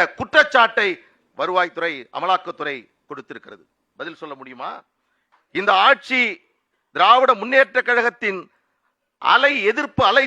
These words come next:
தமிழ்நாட்டில் வீசுகிறது. இந்த அலையை உருவாக்கியது யார்?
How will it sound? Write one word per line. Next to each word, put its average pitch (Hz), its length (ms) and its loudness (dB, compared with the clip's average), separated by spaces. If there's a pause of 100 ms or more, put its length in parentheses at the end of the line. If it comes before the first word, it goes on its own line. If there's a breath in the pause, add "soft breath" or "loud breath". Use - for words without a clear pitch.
தமிழ்நாட்டில் 254 560 0
வீசுகிறது. 196 460 -6 (200)
இந்த 143 200 -8
அலையை 202 260 -6 (100)
உருவாக்கியது 156 640 -10
யார்? 107 180 -12